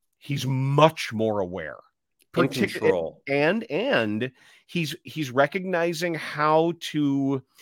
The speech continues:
Speaker 1: vary his, his speed on offense a little bit. His handle has improved. So I've got him circled that I've found there's been a, a, an, a notable increment of development.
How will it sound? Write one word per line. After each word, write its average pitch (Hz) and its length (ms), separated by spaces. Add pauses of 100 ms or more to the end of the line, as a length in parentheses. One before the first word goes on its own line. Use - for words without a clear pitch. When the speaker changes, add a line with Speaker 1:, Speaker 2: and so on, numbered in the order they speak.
(320)
Speaker 1:
vary 135 500
his, 127 400
his 123 280
speed 147 460
on 120 160
offense 147 460
a 151 40
little 147 160
bit. 156 160
His 135 180
handle 147 520
has 160 160
improved. 165 400
So 135 320 (280)
I've 143 220
got 180 260
him 285 200
circled 160 580 (400)
that 143 160
I've 180 260
found 170 340
there's 143 160
been 139 140
a, 123 200
a, 123 320 (140)
an, 127 200
a 123 80
notable 185 760 (340)
increment 113 720 (1040)
of 127 160
development. 123 540